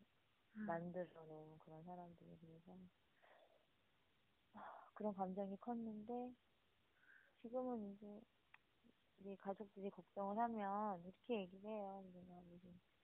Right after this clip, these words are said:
Speaker 2: 살다리를 자란 것도 아닌데." 머리는 금방 자라잖아요.
Speaker 1: 네.
Speaker 2: 물론 머리를 자른다고 해서 우리 아이가 살아 돌아오는 건 아니지만,
Speaker 1: 음.
Speaker 2: 그래도, 음, 내 마음 편하려고, 어,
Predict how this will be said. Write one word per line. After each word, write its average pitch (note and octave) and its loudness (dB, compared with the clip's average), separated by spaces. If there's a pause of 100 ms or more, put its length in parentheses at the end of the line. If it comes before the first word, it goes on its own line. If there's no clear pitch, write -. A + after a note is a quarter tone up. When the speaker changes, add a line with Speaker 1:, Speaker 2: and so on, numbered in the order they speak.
(200)
Speaker 2:
살다리를 A#3 8
자란 F#3 4
것도 F3+ -2
아닌데." E3 -4
머리는 G3 0
금방 F#3 -2
자라잖아요. E3+ -4 (460)
Speaker 1:
네. F#3 -2
Speaker 2:
물론 F3+ 2
머리를 F3 2
자른다고 F3 -2
해서 E3+ -6
우리 E3 -8
아이가 D#3+ -8
살아 G3+ -2
돌아오는 E3 -6
건 D#3+ -8
아니지만, D#3+ -10 (180)
Speaker 1:
음. F3+ -6 (240)
Speaker 2:
그래도, F#3 -6 (760)
음, F#3 -14 (760)
내 F#3+ 4
마음 B3 12
편하려고, A3 4 (840)
어, F3+ -16